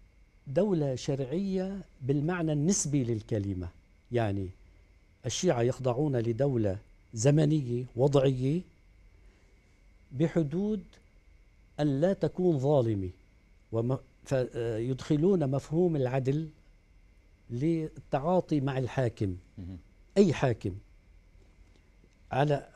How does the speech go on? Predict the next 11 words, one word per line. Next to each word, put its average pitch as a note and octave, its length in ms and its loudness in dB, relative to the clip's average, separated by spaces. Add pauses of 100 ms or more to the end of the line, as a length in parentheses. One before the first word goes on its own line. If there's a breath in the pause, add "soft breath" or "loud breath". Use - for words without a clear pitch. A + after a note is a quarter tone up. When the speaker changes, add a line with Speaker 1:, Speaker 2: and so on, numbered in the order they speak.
Speaker 1:
آه، G#2 840 -8
ذ-، C3 220 -4
وذلك C#3+ 400 4
انطلاقا C3 760 -4
من A#2 260 -2
معتقد A#2 720 -2 (300)
شيعي B2 380 0
هو A#2+ 180 0
بأصول A2+ 560 -2
الاعتقاد A2+ 600 -4
الشيعي، A2 480 -4